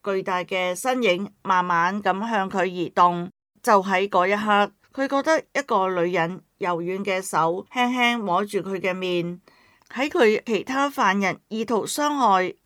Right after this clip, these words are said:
呢個女仔之前，呢個女士開始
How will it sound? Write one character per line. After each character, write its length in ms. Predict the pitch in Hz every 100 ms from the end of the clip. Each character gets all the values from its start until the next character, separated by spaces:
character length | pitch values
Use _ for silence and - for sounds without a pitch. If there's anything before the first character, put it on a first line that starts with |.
| _ -
呢 100 | 302
個 240 | 262 214 196
女 100 | 311
仔 180 | 196 208
之 180 | 285
前， 280 | 277 302 185 - _ _ _ _ _
呢 100 | - 277
個 360 | 220 185 185
女 80 | 190
士 140 | 202 202 -
開 280 | - 277 190
始 240 | 233 208